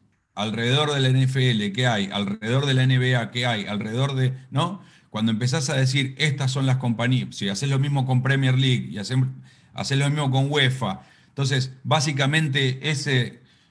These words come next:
ese tipo de eje fue el que se trazó y se eligieron compañías que realmente, eh, tengan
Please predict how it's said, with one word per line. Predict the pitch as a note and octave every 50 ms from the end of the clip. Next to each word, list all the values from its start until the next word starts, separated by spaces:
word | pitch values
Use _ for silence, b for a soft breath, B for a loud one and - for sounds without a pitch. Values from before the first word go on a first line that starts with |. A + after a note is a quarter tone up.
| b b -
ese | D3+ D3 C3 D3+ C#3+
tipo | B2+ C3 D#3 D#3 C3+ C#3 C#3 C3
de | B2 A#2+ A#2+ A#2+ A#2 - -
eje | C#3+ D3+ D3+ - - D3+ C3+
fue | B2+ - C3 C3+ C3+
el | B2+ C3
que | B2 B2+
se | B2+ A2+
trazó | G2 - A#2 G#2+ - - D3+ D#3 D#3 D#3 D#3 -
y | A#2
se | G#2 -
eligieron | A2 A2 G#2+ - - C#3 C#3 C3 B2+
compañías | B2 B2 A#2 G2+ A#2 A#2+ C3 C#3 D3 C3+
que | C3 - A#2+ A2+
realmente, | A#2 B2 C3+ C3+ C3+ C3 C3+ D3 D3 C3+ C3 D3+ D3+ D#3 D3+ B B B B B B B B B B B B _ _ -
eh, | G#2+ G#2+ G#2+ G#2+ G#2+ G#2 G2+ G2+ F#2+ - - - _ _ _ _ _ _ _ _ _ _
tengan | D3+ D3+ D#3 D3+ C#3+ D3 D3 D3+ D3+ C3+ - -